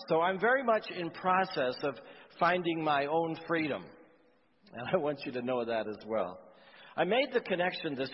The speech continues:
week that, that really that was indeed what the Apostle Paul was saying to the Corinthians when he wrote in Second Corinthians eight seven,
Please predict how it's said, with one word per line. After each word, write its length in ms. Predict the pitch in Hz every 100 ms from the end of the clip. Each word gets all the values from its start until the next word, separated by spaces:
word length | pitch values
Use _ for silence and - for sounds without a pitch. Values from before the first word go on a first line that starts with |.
| 131
week 240 | 135 135
that, 160 | 139 127 - - - - -
that 160 | 139 135
really 400 | 156 202 214 160 139 - -
that 180 | 196
was 120 | 202 185
indeed 440 | 185 156 165 170 147
what 180 | 143 156
the 120 | 139
Apostle 480 | 147 151 180 - 175
Paul 300 | - 151 151
was 140 | 147 135
saying 240 | 170 180 180
to 100 | 170
the 100 | 151
Corinthians 640 | - 147 151 147 151 143
when 140 | 139 139
he 100 | 139
wrote 320 | 127 156 156
in 140 | 143 131
Second 300 | 175 175 156
Corinthians 520 | 139 143 139 139 135 123
eight 120 | 139 - -
seven, 320 | 127 123